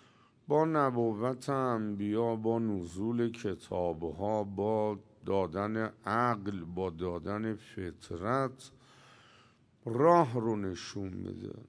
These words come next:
ولی یه کسی میگه: «دلم نمیخواد این راه رو برم.» خدا گریبانش رو نمیگیره که بگه: «غلط کردی که نمیخوای این راه رو بری، باید بری.» نه.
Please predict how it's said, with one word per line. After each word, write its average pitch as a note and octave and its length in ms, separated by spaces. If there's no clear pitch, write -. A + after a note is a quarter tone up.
ولی C#3+ 220
یه D3+ 180
کسی C#3+ 420
میگه: B2 260
«دلم C3 580
نمیخواد F2+ 640
این E2+ 280
راه E2+ 300
رو E2 160
برم.» D#2+ 580
خدا G#2 800
گریبانش G#2 1000
رو C3 180
نمیگیره C3+ 720
که A2 140
بگه: F#2 380
«غلط G#2+ 600
کردی C3+ 580
که G2 140
نمیخوای F#2 640
این F2 160
راه E2 260
رو E2+ 100
بری، F#2+ 260
باید G#2+ 880
بری.» C#2 200
نه. E2+ 280